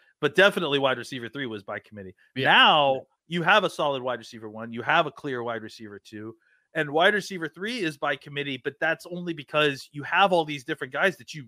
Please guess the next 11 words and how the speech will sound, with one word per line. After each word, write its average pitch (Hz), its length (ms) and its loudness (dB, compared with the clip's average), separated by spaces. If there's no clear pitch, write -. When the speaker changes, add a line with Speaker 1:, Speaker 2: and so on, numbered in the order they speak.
Speaker 1:
you 139 100 -18
kinda 170 240 -2
wanna 131 240 -6
get 127 180 -10
touches 151 380 -4
to, 202 120 -20
Speaker 2:
Well, 190 200 6
that 190 320 4
and 165 100 0
Speaker 1:
right? 160 80 0
Speaker 2:
it, - 80 -10